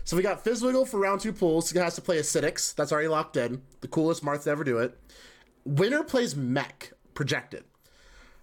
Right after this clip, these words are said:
Um, Mech has lost two sets to our current rank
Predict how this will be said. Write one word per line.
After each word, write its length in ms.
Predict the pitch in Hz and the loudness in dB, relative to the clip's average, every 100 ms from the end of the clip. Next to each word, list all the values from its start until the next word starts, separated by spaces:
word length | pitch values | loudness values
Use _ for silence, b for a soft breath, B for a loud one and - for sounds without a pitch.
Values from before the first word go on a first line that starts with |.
| - | -4
Um, 640 | 165 165 156 127 110 - - - | 0 2 0 -2 -6 -12 -18 -4
Mech 420 | 147 170 392 - | 0 0 0 -2
has 260 | 220 190 180 | -2 0 0
lost 340 | 180 180 - | 0 -4 -6
two 280 | - 226 247 | 0 2 2
sets 500 | - 156 131 - - - | 2 0 0 -4 -6 -2
to 120 | 175 | 2
our 120 | 180 180 | 2 2
current 380 | - 202 220 - | -2 -2 -2 -6
rank 460 | 131 156 156 143 | -4 -2 -2 -6